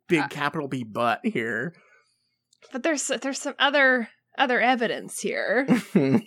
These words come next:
Speaker 2: that is not, that, that can't, cannot be kind of s-, swept away from an explanation like that. Or, uh, there's, there's no, there is no plausible deniability for those
Speaker 1: Right.
Speaker 2: things.
Speaker 1: Yeah, there, there's no plausible deniability, and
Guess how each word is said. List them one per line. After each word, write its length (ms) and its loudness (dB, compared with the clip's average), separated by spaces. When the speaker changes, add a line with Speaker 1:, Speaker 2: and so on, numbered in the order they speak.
Speaker 2:
that 120 6
is 200 4
not, 420 4
that, 320 -4
that 240 -4
can't, 360 0
cannot 460 -4
be 340 -6
kind 220 -6
of 60 -8
s-, 240 -6
swept 360 -2
away 320 -4
from 160 -10
an 80 -10
explanation 640 -10
like 180 -12
that. 240 -6
Or, 320 0
uh, 60 2
there's, 240 0
there's 400 0
no, 460 2
there 100 4
is 260 0
no 140 0
plausible 540 -4
deniability 880 -8
for 160 -4
those 120 -2
Speaker 1:
Right. 100 2
Speaker 2:
things. 800 -2
Speaker 1:
Yeah, 320 2
there, 240 0
there's 260 2
no 100 4
plausible 320 0
deniability, 720 0
and 400 -6